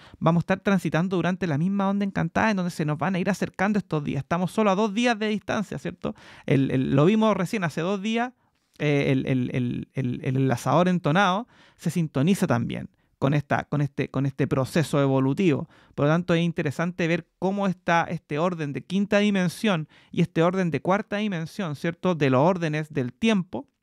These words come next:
se van sincronizando de una manera. Eh, sucede a veces, muy pocas veces, pero sucede en que el Cicrono es exactamente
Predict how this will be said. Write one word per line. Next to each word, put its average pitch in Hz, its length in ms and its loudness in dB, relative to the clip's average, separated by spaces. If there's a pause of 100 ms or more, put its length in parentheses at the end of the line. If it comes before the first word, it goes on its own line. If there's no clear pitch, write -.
(640)
se - 240 0
van 147 180 2
sincronizando 160 840 -2 (280)
de 143 240 2
una 151 220 4
manera. 131 480 2
Eh, 147 160 -4
sucede 214 380 2
a 208 80 4
veces, 226 400 -4
muy 180 220 -6
pocas 202 300 -4
veces, 190 300 -6
pero 147 420 -4 (140)
sucede 190 540 0 (260)
en 143 160 2
que 139 140 2
el 135 80 2
Cicrono 233 560 0 (260)
es - 160 -8
exactamente 185 1000 -4